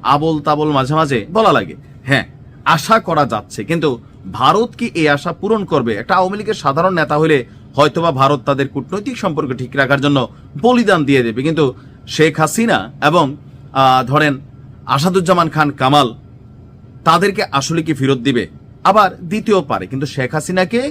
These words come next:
ফেরত দিবেন এটা আপনি যেমন ভালো করে বোঝেন, বাংলাদেশের মানুষও ভালো করে বোঝে।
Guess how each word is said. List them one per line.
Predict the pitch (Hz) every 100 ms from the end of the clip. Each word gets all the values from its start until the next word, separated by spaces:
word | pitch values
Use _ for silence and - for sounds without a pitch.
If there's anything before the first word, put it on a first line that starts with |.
| - - -
ফেরত | 147 147 123 131
দিবেন | 147 175
এটা | 160
আপনি | 143 147
যেমন | 143 156 143
ভালো | 131 143
করে | 156
বোঝেন, | 139 127 170 220 - - - -
বাংলাদেশের | 135 143 147 156 180
মানুষও | 131 131 160 170
ভালো | 131 135
করে | 131 113
বোঝে। | 90 - 120